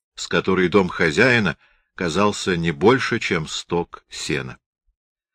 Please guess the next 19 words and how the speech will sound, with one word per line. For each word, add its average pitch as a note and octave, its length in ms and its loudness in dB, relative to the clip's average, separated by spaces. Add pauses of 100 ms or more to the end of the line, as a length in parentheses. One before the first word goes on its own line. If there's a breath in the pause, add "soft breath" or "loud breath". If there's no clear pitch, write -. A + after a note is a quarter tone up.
(280)
Он C3 160 4
находился C#3+ 720 4
в G#2 80 0
абсолютно A#2 540 0
здравом G#2 440 2
рассудке F#2 680 -2
и F2+ 180 -2
молил G#2 300 2
Бога A2 400 2
уберечь F#2 560 0
его G2 160 2
от F#2 140 0
проделок E2 480 2
дьявола. C2+ 480 -4 (920)
Неожиданно D#3+ 640 6
он B2+ 200 4
оказался F#2+ 560 0
в D2 80 -10
болоте. C#2+ 500 -6